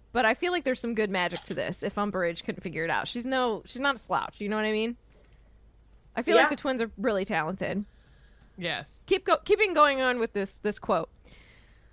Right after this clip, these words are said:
Speaker 1: Um, "But just as in this case of Fred and George's wildfire whiz-bangs, they seem to prefer to watch Umbridge struggle."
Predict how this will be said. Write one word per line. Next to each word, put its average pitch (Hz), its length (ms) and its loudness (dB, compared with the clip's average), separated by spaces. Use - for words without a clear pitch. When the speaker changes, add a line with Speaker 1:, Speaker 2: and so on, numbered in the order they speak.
Speaker 1:
Um, 202 560 2
"But 240 160 0
just 311 300 4
as 240 360 4
in 233 220 0
this 233 200 0
case 220 320 0
of 226 80 -6
Fred 214 220 2
and 233 140 0
George's 196 380 -2
wildfire 208 580 4
whiz-bangs, 190 540 -2
they 214 120 2
seem 269 280 -2
to 339 100 -2
prefer 214 400 0
to - 160 -4
watch 202 420 2
Umbridge 196 480 -2
struggle." - 560 -4